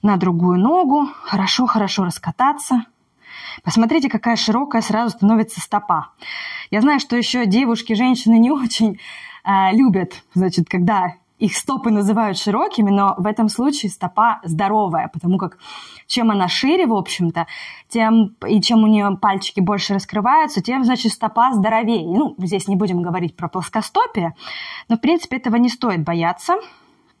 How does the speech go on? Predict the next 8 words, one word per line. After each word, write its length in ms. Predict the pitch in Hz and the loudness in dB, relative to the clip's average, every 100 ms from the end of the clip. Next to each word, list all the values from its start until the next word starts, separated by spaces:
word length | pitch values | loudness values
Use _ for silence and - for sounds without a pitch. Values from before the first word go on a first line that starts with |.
| _ _ _ _ _ - - | _ _ _ _ _ -18 -14
Раскатать 480 | 180 - 180 175 165 | -14 -8 -6 -4 -6
во 100 | 156 | -10
все 200 | - 165 | -10 -10
стороны, 600 | - 294 294 285 262 247 _ _ - - - - - - - _ _ _ | -8 -4 -2 0 0 -4 _ _ -20 -20 -20 -20 -20 -20 -20 _ _ _
понаступать 720 | - 185 180 - 208 247 302 294 | -4 0 0 -2 -6 -2 -2 -2
сверху 480 | - 254 254 - | -4 -2 -2 0
на 140 | 226 226 | 2 4
мячик, 500 | 220 214 - - | 2 0 -2 -8